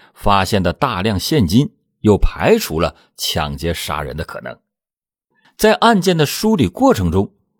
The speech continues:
一个细节引起了警方的注意。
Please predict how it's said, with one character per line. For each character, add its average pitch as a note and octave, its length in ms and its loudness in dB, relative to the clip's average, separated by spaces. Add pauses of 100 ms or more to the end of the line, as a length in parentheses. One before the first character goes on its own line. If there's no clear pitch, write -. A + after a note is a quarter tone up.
(140)
一 G#2+ 160 2
个 C#3+ 100 4
细 C4+ 380 4
节 D#2 320 -2 (260)
引 D#2 340 -2
起 E2 200 -4
了 C#2+ 180 -10 (160)
警 D2+ 320 -6
方 C#2+ 160 -10
的 - 80 -12
注 E2+ 160 -8
意。 - 160 -18